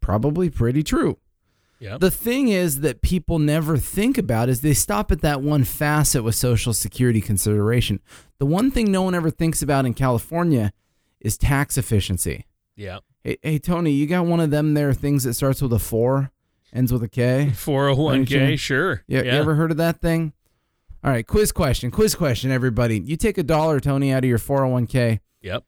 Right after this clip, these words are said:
Speaker 1: How much of it do you think is taxed with the feds? The I R S?
Speaker 2: All of
Speaker 1: How
Speaker 2: it.
Speaker 1: much of it's taxed? All of it. Oh, hey, gee, you,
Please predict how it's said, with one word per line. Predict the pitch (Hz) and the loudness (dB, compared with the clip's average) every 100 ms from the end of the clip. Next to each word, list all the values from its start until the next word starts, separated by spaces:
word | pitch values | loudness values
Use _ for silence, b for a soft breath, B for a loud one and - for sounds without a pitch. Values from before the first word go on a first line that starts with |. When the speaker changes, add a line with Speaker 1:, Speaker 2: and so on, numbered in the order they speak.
| _ | _
Speaker 1:
How | - | -4
much | 165 190 196 | -2 0 0
of | 165 | -2
it | 131 | -2
do | |
you | 143 | -2
think | 160 143 | -2 -2
is | 127 | -2
taxed | - 135 135 - - - _ - | 0 0 0 -4 -12 -18 _ -4
with | 131 | -4
the | 110 | -2
feds? | - 104 76 90 - _ _ _ _ _ _ _ _ _ _ _ _ - | 0 0 -2 -10 -20 _ _ _ _ _ _ _ _ _ _ _ _ -6
The | 110 | -2
I | 127 123 | 0 0
R | 117 | 0
S? | 92 - - - _ _ _ - | -2 -6 -12 -20 _ _ _ -8
Speaker 2:
All | 139 208 | -4 -2
of | 87 | 0
Speaker 1:
How | |
Speaker 2:
it. | 135 | 0
Speaker 1:
much | - | 0
of | 131 | -4
it's | 123 - | -4 -2
taxed? | 120 113 - | 0 -2 -4
All | 139 220 | -2 0
of | 185 | 0
it. | 101 - | -2 -6
Oh, | - - | -8 -8
hey, | 127 - - | -10 -10 -12
gee, | 139 294 | -10 -8
you, | 127 - 123 90 151 | -8 -10 -14 -16 -18